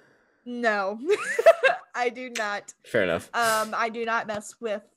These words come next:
Speaker 1: I will say it again, I do not mess with Native American anything.
Speaker 2: Yeah.
Speaker 1: I believe they are, like, one of the most advanced spiritualist people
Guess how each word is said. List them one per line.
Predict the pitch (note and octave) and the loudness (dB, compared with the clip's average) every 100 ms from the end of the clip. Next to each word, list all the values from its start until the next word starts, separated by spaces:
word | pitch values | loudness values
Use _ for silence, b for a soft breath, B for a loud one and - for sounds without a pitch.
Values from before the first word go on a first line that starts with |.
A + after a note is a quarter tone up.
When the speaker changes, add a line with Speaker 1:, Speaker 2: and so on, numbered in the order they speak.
| - | -8
Speaker 1:
I | A3 G#3+ | -4 -4
will | G3+ G3+ | -6 -8
say | G#3 A3+ F#3+ | -8 -8 -6
it | G#3 | -6
again, | G3+ G3 G3 | -6 -8 -6
I | G3+ | -8
do | G3+ | -8
not | G3 G3 | -8 -8
mess | F3+ - | -8 -10
with | E3+ - | -10 -10
Native | F#3+ F3+ F3+ | -10 -8 -8
American | F3 F3 F3 F#3 F3 F3 _ _ _ _ _ _ | -8 -8 -8 -14 -16 -18 _ _ _ _ _ _
anything. | G3+ G3+ G#3+ | -14 -8 -2
Speaker 2:
Yeah. | - D2 - - _ | 0 0 -6 -12 _
Speaker 1:
I | A#3 A#3+ | 2 4
believe | B3 A#3+ A#3 | 2 0 -4
they | G#3 G#3 | -4 -4
are, | A3 | -2
like, | G3+ G3+ F#3 | -2 -4 -4
one | G#3 G#3 | -8 -6
of | |
the | G#3+ | -4
most | G3+ G3+ | -4 -6
advanced | G#3 G3+ F#3+ F#3 - | -8 -8 -10 -10 -10
spiritualist | G#3+ G3 G#3 G3+ - | -6 -6 -6 -10 -10
people | A3 G3+ G#3+ G#3 | -14 -8 -6 -6